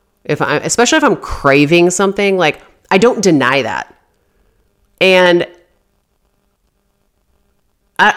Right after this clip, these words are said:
I don't know. That's something, I guess, like, I would have never done before. And ultimately, if you would have asked me five years ago,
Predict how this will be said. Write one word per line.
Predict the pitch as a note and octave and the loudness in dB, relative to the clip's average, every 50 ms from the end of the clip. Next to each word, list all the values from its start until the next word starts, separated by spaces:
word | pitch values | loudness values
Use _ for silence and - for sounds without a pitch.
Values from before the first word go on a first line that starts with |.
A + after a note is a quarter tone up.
| F#3 | 2
I | G3 | 2
don't | G3 G#3 G3 | 2 4 4
know. | F#3+ F3 D3+ C#3+ | 4 4 2 2
That's | D3 F3 F3+ F3+ - - | 2 2 0 0 0 0
something, | A3 G3+ G3+ G3 G3+ F#3+ F#3 | 0 0 -2 0 0 0 0
I | E3+ E3+ | 0 0
guess, | E3 F3 D#3+ D#3+ - - | 0 0 -2 -2 -2 -2
like, | E3 C#3 C#3 C3+ - - - _ _ _ _ _ _ _ _ _ _ _ _ _ _ _ _ _ _ _ _ _ _ _ _ _ _ _ _ _ _ _ _ _ _ _ _ _ _ _ _ _ _ _ _ _ _ _ _ _ _ _ _ _ _ _ _ _ _ _ _ _ _ _ - | -2 -2 -2 -2 -6 -12 -20 _ _ _ _ _ _ _ _ _ _ _ _ _ _ _ _ _ _ _ _ _ _ _ _ _ _ _ _ _ _ _ _ _ _ _ _ _ _ _ _ _ _ _ _ _ _ _ _ _ _ _ _ _ _ _ _ _ _ _ _ _ _ _ -2
I | F3 F#3+ | 0 0
would | F3+ F#3+ G3 | 2 2 2
have | F#3 E3+ | 2 2
never | F3+ E3+ D3+ E3 | 2 0 0 0
done | C#3+ D3 C3+ B2+ - - - | 0 0 0 -2 -2 -6 -12
before. | - - - - B2 - - - - _ _ _ _ _ - | -12 -12 -8 -8 -8 -8 -8 -10 -14 _ _ _ _ _ 0
And | F3 F3 F3 E3 E3 - - - _ _ _ _ _ _ _ _ - - F5 _ _ - | 2 2 2 2 0 -2 -8 -20 _ _ _ _ _ _ _ _ -20 -20 -20 _ _ -2
ultimately, | F#3+ G#3 G3+ G3 G3+ - B3 A#3+ A#3 A3 G#3+ A#3+ A#3+ A#3+ A#3+ A#3+ A#3+ G#3+ - - - | 0 2 2 2 2 0 2 2 2 2 2 0 0 2 2 0 0 -2 -4 -6 -4
if | D#3 F#3 - - | -4 -4 -4 -4
you | F3 F#3 F#3 | -2 0 2
would | F#3 F#3+ | 2 2
have | F#3 | 2
asked | F3 - - D#3+ E3+ - - - | 2 0 0 0 0 -2 -4 -4
me | F#3+ F#3+ E3+ E3 | -2 -2 -2 -2
five | - - D3+ D3+ D3+ D#3 | -2 -2 -2 -2 -2 -4
years | C#3 D3 D#3 D#3 | -4 -6 -4 -4
ago, | F3 E3+ E3+ D#3+ D#3+ D#3+ D#3+ D#3 | -2 -2 0 0 0 0 -2 -4